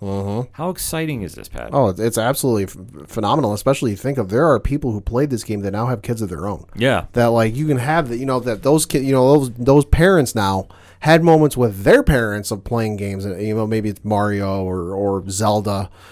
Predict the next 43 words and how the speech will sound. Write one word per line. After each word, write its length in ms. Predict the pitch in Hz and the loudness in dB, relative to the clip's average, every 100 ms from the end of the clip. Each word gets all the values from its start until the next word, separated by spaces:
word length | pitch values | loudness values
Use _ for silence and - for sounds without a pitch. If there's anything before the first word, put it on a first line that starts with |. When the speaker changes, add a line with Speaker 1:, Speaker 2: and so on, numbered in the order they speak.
| - | -20
Speaker 1:
or, 420 | - 110 104 95 92 | -8 -6 -4 -6 -6
you 100 | 107 | -6
know, 100 | 98 | -4
something 340 | - 107 104 | -2 -2 -4
like 180 | 90 90 | -6 0
that. 480 | 123 131 104 - 120 | 2 2 0 -6 -4
But 260 | 117 101 107 | -2 -2 -6
now 320 | 110 127 143 | -4 0 0
these 380 | 120 123 170 - | -2 -2 0 0
parents 320 | 127 110 - | 0 0 -4
can 80 | 107 | -4
have 180 | 104 95 | -4 -2
that 220 | 113 123 | 0 0
moment 300 | 120 110 98 | 0 0 -2
with 100 | 98 | -2
their 140 | 120 120 | -4 -2
kid, 220 | 117 104 | -6 -4
like, 120 | 104 | 0
"Hey, 320 | 135 127 104 - - _ _ - | 2 2 0 -8 -20 _ _ -12
you 120 | 131 123 | -4 0
know, 440 | 117 110 107 95 | 2 0 -2 -6
Fortnite's 520 | - 185 175 151 123 - | 0 4 6 4 4 6
fun 180 | 302 208 | 8 8
and 120 | 156 | 10
all, 340 | 139 123 - - - - - | 8 8 2 -10 -20 -4 4
but, 100 | 139 | 6
like, 200 | 139 143 | 8 8
let 120 | 165 | 6
me 40 | 151 | 8
show 120 | 151 | 6
you 80 | 131 | 6
something 340 | 143 117 120 | 4 2 2
that 280 | 113 104 78 - | 0 0 -4 0
I 120 | 117 | 2
used 220 | 101 - | 2 -4
to 60 | 90 | -10
play. 220 | 85 85 | -10 -8
Let's 180 | 98 110 | -6 -4
have 140 | 92 | -6
some 120 | 95 | -6
fun 160 | 98 85 | -6 -6
with 140 | 82 | -8
this." 320 | 101 - - | -10 -10 -14